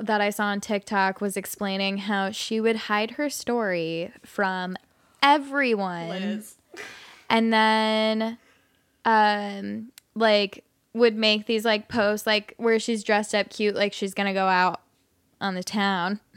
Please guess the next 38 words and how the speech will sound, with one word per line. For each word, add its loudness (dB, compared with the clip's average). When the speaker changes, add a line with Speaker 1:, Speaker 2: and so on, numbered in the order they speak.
Speaker 1:
<laughs> -14
I 2
sound 2
so 2
old. 2
Out 8
on 6
the 0
town. 0
Speaker 2:
Hit -8
the -10
town 6
with 8
Speaker 1:
Yeah. 10
Speaker 2:
the -6
girls. 2
Speaker 1:
Yeah, 6
no, 0
she's 2
just, 2
like, 6
like, 4
she's 0
going 6
out 6
with 0
her 2
friends 0
and -6
stuff, 0
or, -4
like, -2
going -4
on -10
a -10
date -8
or -8
whatever. -8